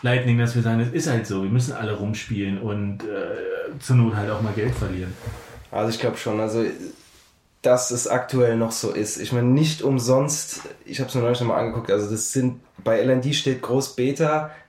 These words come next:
Speaker 2: bei, äh, C-Lightning steht groß in der README, das ist alles Testsoftware. Also das muss man halt schon akzeptieren, wenn man eins von diesen Implementationen ausprobiert.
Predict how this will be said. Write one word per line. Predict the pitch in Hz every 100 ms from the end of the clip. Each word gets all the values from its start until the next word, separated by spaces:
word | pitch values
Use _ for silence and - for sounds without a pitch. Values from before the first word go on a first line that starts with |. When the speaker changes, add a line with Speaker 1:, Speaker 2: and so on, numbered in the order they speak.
| -
Speaker 2:
bei, | 120 123 123
äh, | 107 123 120 120 110
C-Lightning | - 156 135 139 135 135
steht | - 123
groß | 123 131 143
in | 131
der | 127 127
README, | 123 139 143 139 139
das | 127 123
ist | -
alles | 117 139 -
Testsoftware. | 147 147 - 113 113 - 117 131 - - - -
Also | 110 110
das | 110 123 139
muss | 143 151
man | 139
halt | 123 123 123
schon | - 135 -
akzeptieren, | - - 113 - 131 131
wenn | 110
man | 107 92
eins | 113 120
von | - 113
diesen | 107 107 107
Implementationen | 107 110 104 104 101 - 107 110 110 - - -
ausprobiert. | - 110 - - 98 98 98